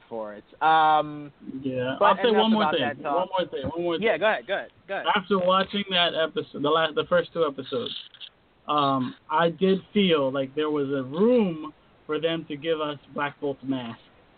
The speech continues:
Speaker 2: if they play it right at the end of the season. But I don't trust them to do it, so I'm not holding my breath. <laughs> They said
Speaker 1: Well,
Speaker 2: they left
Speaker 1: thing
Speaker 2: it,
Speaker 1: is,
Speaker 2: they
Speaker 1: I
Speaker 2: left
Speaker 1: don't
Speaker 2: it
Speaker 1: even
Speaker 2: open, though.
Speaker 1: I don't think they even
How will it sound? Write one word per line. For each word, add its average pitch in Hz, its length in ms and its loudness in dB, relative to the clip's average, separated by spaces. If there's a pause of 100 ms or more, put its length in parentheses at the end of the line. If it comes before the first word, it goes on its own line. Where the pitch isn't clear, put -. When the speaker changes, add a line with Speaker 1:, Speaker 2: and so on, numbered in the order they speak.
(280)
Speaker 2:
if 175 220 0
they 170 140 2
play 165 280 2
it 156 60 -2
right 139 300 2
at 135 160 -4
the 143 100 -2
end 139 140 0
of 131 60 -4
the 131 160 -6
season. 123 360 -4 (460)
But 175 160 2 (100)
I 170 140 4
don't 175 280 -2
trust 170 280 -2
them 151 160 -2
to 143 100 -6
do 156 240 2
it, 139 100 -2 (120)
so 151 60 -2
I'm 143 120 2
not 139 140 0
holding 131 240 -4
my 117 80 -8
breath. 95 180 -12 (540)
<laughs> 190 440 0 (1120)
They 165 80 2
said 180 80 0
Speaker 1:
Well, 196 140 4
Speaker 2:
they 180 100 4
left 208 180 4
Speaker 1:
thing 208 100 4
Speaker 2:
it, 226 120 6
Speaker 1:
is, 208 60 4
Speaker 2:
they - 20 4
Speaker 1:
I - 40 6
Speaker 2:
left 214 180 6
Speaker 1:
don't 220 80 4
Speaker 2:
it 214 40 6
Speaker 1:
even 196 100 4
Speaker 2:
open, 147 200 -6
though. 110 160 -12 (1300)
Speaker 1:
I 185 100 2
don't 226 180 -2
think 220 160 -4
they 202 120 -2
even 160 260 -8